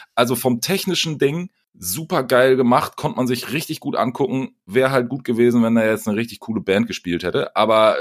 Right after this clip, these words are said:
für mich trotzdem ein Medienereignis der Woche, weil das mal, das war, die haben's mal wieder geschafft, nochmal diesen Auftritt in dieser Halbzeit zu toppen. Also, ähm,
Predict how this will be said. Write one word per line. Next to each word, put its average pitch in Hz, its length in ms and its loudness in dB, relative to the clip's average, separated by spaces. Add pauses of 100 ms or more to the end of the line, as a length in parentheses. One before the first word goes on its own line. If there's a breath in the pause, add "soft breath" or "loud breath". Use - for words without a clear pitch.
für 120 120 0
mich 139 160 2
trotzdem 143 400 -4
ein 131 100 0
Medienereignis 127 680 -2
der 117 180 -2
Woche, 143 320 0 (400 loud breath)
weil 113 140 2
das 123 180 0
mal, 120 280 2 (100)
das - 180 -8
war, 123 320 2
die 117 120 -2
haben's 147 200 -6
mal 127 140 2
wieder 127 160 0
geschafft, 120 400 -2
nochmal 127 720 4
diesen 127 220 -2
Auftritt - 560 -2 (240)
in 123 100 2
dieser 113 260 0
Halbzeit 113 420 0
zu - 100 -8
toppen. - 340 -6
Also, 101 480 0
ähm, 95 560 -2